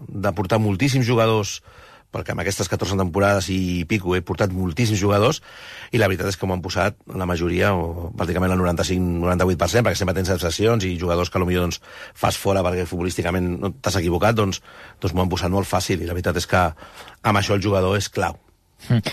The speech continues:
Speaker 2: Demà emetrà Movistar una entrevista de Valdano amb, amb Leo Messi, que se n'ha fet alguna, alguna abans, i hi ha un moment que Messi diu irònicament que Guardiola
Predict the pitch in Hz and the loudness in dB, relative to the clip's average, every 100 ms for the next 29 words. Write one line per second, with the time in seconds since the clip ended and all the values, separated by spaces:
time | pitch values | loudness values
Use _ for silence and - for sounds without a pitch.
0 | - 120 131 151 175 151 139 123 120 127 | 0 4 6 4 4 4 2 0 -2 -2
1 | 120 120 110 110 117 127 117 107 104 123 | 0 0 -2 -4 0 2 2 2 2 2
2 | 127 107 139 98 98 95 92 90 92 104 | 2 0 -2 -2 0 0 2 2 2 4
3 | 110 107 113 113 - - 110 98 92 117 | 4 4 2 -2 -2 -2 0 0 0 2
4 | 110 107 113 107 104 98 110 123 110 127 | 2 4 2 4 4 2 2 2 4 2
5 | 123 131 120 113 113 123 131 131 127 135 | 0 -2 -4 -2 2 2 2 0 2 2
6 | 127 120 131 135 131 123 135 131 127 131 | 0 -2 0 2 4 2 2 0 0 0
7 | 143 127 117 117 120 139 | 2 2 2 2 4 2